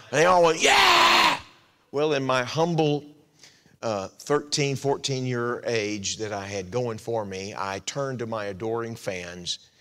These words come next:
and I just lifted my hands up in the air like, "Yes, yes, you're safe. I'm in the neighborhood, you know,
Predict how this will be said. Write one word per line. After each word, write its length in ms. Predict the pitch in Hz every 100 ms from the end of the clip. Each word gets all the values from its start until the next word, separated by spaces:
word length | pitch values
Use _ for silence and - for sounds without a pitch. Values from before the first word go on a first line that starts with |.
| _ _ -
and 140 | 92 98
I 160 | 104
just 280 | 101 107 -
lifted 320 | 110 - 117
my 100 | 107
hands 400 | 95 104 104 101
up 180 | 107 -
in 100 | 101
the 160 | 104 -
air 400 | 101 95 92 92
like, 320 | 92 87 85
"Yes, 600 | 98 98 95 90 - - 95
yes, 460 | 90 92 80 - -
you're 180 | - 120
safe. 600 | 131 - 180 135 120 - -
I'm 200 | 104 117
in 160 | 120
the 100 | 127
neighborhood, 640 | 131 113 98 87 87 87 87
you 100 | 107
know, 360 | 107 110 110